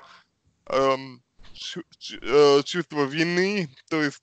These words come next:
требования к себе, это, э, зачастую влияние обесценивания, но по большому счёту отрицание, э, собственных возможностей, э, сводится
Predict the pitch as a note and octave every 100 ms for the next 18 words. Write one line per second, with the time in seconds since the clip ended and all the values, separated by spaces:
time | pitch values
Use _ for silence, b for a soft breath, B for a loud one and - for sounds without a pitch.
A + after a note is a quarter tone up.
0 | - E3 D#3 D3+ D3 D3+ C#3+ C#3 C3+ -
1 | D3+ D3 D#3 D3 B2+ _ _ B B B
2 | B B - F#3+ F3 - F3 E3+ D#3+ D#3+
3 | C#3 B1+ G#2+ D3 D3+ D#3+ D#3+ D3 D3+ D#3+
4 | E3+ - F#3+ F#3 E3 C#3+ D#3 F3 F3+ E3
5 | D3+ C#3 C#3+ D3+ - - B3+ A#3 G#3 F#3
6 | E3+ D3+ C#3+ B B B B B B B
7 | - E3 F3+ G3 F#3+ F#3 F3 G3+ F3+ E3+
8 | A#3 A#3 F3 - A3 A#3+ - E3 D3+ E3+
9 | D#3+ - G3 F3+ E3+ D#3 C3 E2 D3+ D3+
10 | D3+ D3+ C#3+ E3+ - D#3+ D#3 E3+ F3 G3
11 | A3+ G3+ F#3 - - F3+ D#3 D#3 G2+ C#3+
12 | - E3 F#3 F3+ E3+ - E3 D#3